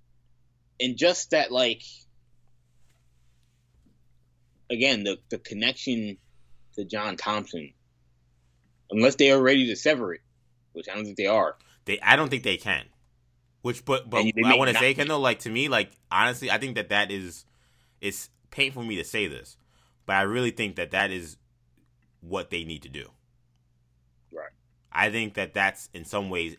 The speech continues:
Speaker 2: that has held them back, I think, in terms of trying to figure out what the next generation of what Georgetown basketball looks like is.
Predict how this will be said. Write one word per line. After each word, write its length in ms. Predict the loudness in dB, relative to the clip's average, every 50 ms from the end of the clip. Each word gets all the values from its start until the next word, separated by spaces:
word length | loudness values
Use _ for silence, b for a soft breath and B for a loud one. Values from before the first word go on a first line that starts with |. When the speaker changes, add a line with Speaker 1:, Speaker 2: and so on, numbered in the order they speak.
| _ -6
Speaker 2:
that 240 | -2 0 0 0
has 140 | 0 -4 -6 -8
held 240 | -8 -8 -8 -8
them 200 | -10 -14 -16 -12
back, 340 | -6 -4 -2 -2 -2 -4 -8 -14
I 80 | -20 -18
think, 280 | -18 -20 -20 -20 -20
in 100 | -20 -20
terms 320 | -20 -20 -20 -20 -20 -20 -18
of 240 | -20 -20 -20 _ _ _ _ _ _ _ _ _ _ _ _ _
trying 280 | -8 -6 -4 -4 -4 -6
to 60 | -8
figure 280 | -10 -10 -10 -8 -8 -8
out 120 | -10 -10
what 140 | -12 -14 -14
the 80 | -16 -16
next 240 | -16 -16 -18 -16
generation 540 | -16 -18 -16 -16 -16 -16 -18 -18 -18 -20 -20
of 160 | -20 -20 -20 -20 -20
what 160 | -20 -20 -20
Georgetown 440 | -18 -20 -20 -20 -20 -20 -20 -20 -18
basketball 400 | -18 -18 -18 -18 -20 -20 -16 -16
looks 240 | -16 -16 -16 -20
like 180 | -20 -20 -20 _ _ -20
is. 420 | -20 -20 -20 -20 -20 -20 -20 -20